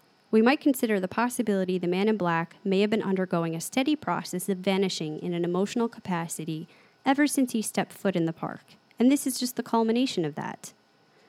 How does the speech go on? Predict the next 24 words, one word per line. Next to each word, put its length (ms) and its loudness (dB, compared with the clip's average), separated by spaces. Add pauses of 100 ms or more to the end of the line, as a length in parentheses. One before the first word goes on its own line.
(160)
So 420 4 (160)
that's 220 0
the 160 0
idea 400 -2
of 500 -6 (100)
there 140 0
was 220 -6
something 800 -2
wrong 460 0
in 260 2
there 420 -2
all 300 2
along, 520 0 (380)
and 500 2
the 60 -2
park 340 -2
was 200 -2
just 180 -12
the 80 -10
trigger. 460 -2 (540)
Or, 360 4 (100)
he 160 4
says, 560 2
alternately, 880 0